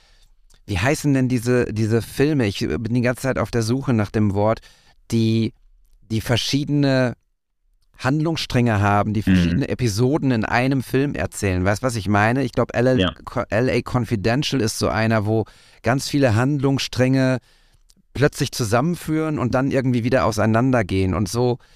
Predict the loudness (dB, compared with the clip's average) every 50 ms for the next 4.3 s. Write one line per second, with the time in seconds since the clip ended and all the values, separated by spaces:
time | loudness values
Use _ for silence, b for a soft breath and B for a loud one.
0 | b b b b b -6 -2 0 0 2 0 -2 -2 0 -2 -2 -2 -2 -4 -4
1 | -6 -4 0 0 2 2 2 0 0 0 0 0 2 2 4 4 4 2 0 0
2 | -2 0 0 0 0 0 0 0 0 0 2 2 2 2 2 2 2 2 2 2
3 | 0 0 0 0 2 2 2 2 0 -2 -2 -2 -2 0 0 -2 -2 -4 -10 -4
4 | -2 -2 -2 0 -4 -6 -6